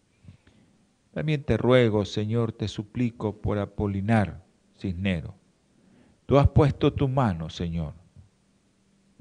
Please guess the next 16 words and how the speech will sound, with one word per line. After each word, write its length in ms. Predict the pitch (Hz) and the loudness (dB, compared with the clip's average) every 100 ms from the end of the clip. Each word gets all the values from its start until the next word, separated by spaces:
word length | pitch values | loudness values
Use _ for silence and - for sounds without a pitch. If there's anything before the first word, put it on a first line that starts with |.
| - _ _ _ | -20 _ _ _
Los 160 | 110 107 | -6 -2
médicos 460 | 117 113 - 107 | -2 -2 -2 -4
dicen 340 | 104 107 - 98 | -2 -4 -6 -6
tiene 320 | - 104 92 | -6 -4 -6
cáncer, 580 | - 110 98 80 - 85 | -6 -6 -6 -10 -14 -8
pero 240 | 101 95 92 | -4 -4 -4
tú 400 | 120 123 127 - _ _ _ _ _ _ | -4 -4 -6 -12 _ _ _ _ _ _
eres 440 | 101 104 101 - _ _ _ _ _ _ _ _ _ _ _ | -4 -2 -2 -4 _ _ _ _ _ _ _ _ _ _ _
el 340 | 104 107 101 - - - - | 0 0 -2 -12 -20 -20 -14
médico 640 | - 104 117 117 120 - 117 | -6 0 2 2 0 0 0
de 120 | 117 | 0
médicos. 880 | 110 82 - - - - - _ _ _ _ _ - _ _ _ _ _ | -2 -4 -6 -14 -16 -16 -18 _ _ _ _ _ -20 _ _ _ _ _
Y 120 | 110 | -12
tú 200 | - 131 | -4 -2
nunca 500 | 127 127 123 - 117 | 0 0 -4 -4 -2
dices, 560 | 110 123 - 117 104 | 0 -2 -2 -4 -4